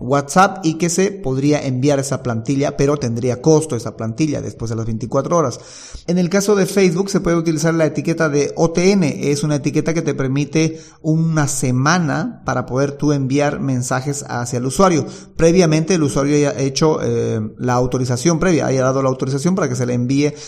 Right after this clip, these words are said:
mensajes luego de las veinticuatro horas. Y esta etiqueta de O T N podría enviar estos recordatorios hasta una semana.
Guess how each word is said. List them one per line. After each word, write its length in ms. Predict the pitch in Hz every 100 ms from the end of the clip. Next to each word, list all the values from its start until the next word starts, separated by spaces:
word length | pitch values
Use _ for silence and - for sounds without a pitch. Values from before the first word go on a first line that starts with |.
| - -
mensajes 480 | 131 123 131 143 139
luego 260 | 127 131
de 60 | 127
las 140 | 120
veinticuatro 500 | 117 117 - 143 175
horas. 260 | 190 135 - - -
Y 100 | 143
esta 160 | 139 151
etiqueta 380 | 143 147 156 156
de 120 | 156
O 80 | 156
T 160 | 160
N 160 | 156 175
podría 540 | 180 127 127 143 143
enviar 480 | 135 120 131 139 156 - - -
estos 240 | 139 131 151
recordatorios 680 | 147 135 131 127 160 185 185
hasta 300 | 127 127 127
una 180 | 135 143
semana. 640 | 135 156 185 123 117 -